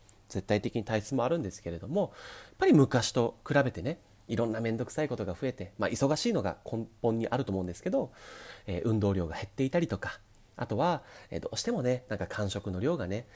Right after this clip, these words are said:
昔は、えー、気をつけてたんだけど、最近はどうしてもね、あのー、もう止まらないんですって、えー、ね、いう方もいると思うので、やっぱりね、そこをまずは、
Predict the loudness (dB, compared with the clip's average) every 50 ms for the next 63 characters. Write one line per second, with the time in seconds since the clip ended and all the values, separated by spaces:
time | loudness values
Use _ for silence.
0 | -16 -8 -4 -2 0 0 0 2 4 4 4 2 0 -6 -20 -18 -18 -16 -8 -4
1 | -2 0 0 0 -2 -6 -6 -4 -2 -4 -2 -2 -2 -2 -2 -2 -4 -4 -4 -6
2 | -4 -4 -4 -4 -4 -4 -4 -4 -4 -2 -4 -4 -4 -4 -4 -2 0 0 0 0
3 | 0 -2 -6 -14 -20 -14 -6 -4 -2 -2 0 0 -2 0 0 0 0 -2 -2 -2
4 | -2 -2 -2 -4 -2 -2 -2 0 0 0 0 0 -2 0 -2 -2 0 0 -2 -2
5 | -2 -8 -10 -10 -10 -12 -14 -20 -20 -20 -20 -20 -10 -4 0 0 2 2 2 2
6 | 2 2 2 2 2 2 2 0 -2 0 0 0 0 0 -2 -2 -2 -2 -2 -2
7 | -4 -4 -4 -2 -2 -2 -4 -6 -12 -12 -8 -6 -2 2 4 4 6 4 4 2
8 | 0 -2 2 2 2 4 6 6 6 6 6 6 4 4 4